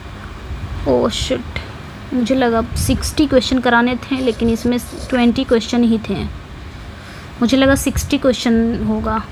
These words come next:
खैर, इसमें सिर्फ twenty question ही थे, इतना ही शायद बना होगा। चलिए फिर रहने देते हैं इतने में,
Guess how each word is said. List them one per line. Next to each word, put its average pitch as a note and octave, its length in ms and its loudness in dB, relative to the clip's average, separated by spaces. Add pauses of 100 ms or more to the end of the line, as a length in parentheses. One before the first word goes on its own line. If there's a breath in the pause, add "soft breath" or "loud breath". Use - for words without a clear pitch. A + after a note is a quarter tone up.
(500)
खैर, C4+ 260 2 (640 loud breath)
इसमें C#4 180 4
सिर्फ C4 200 0
twenty B3 320 4
question A#3+ 320 2
ही A3 140 2
थे, C#4 180 -2 (280)
इतना A#3 240 2
ही A#3+ 160 2
शायद A3 300 -2 (100)
बना G#3+ 260 4
होगा। A3 320 2 (400 loud breath)
चलिए B3+ 240 4
फिर C4+ 180 4
रहने A#3 320 4
देते A3 240 2
हैं A#3 120 2
इतने A3+ 260 0
में, C4+ 140 -2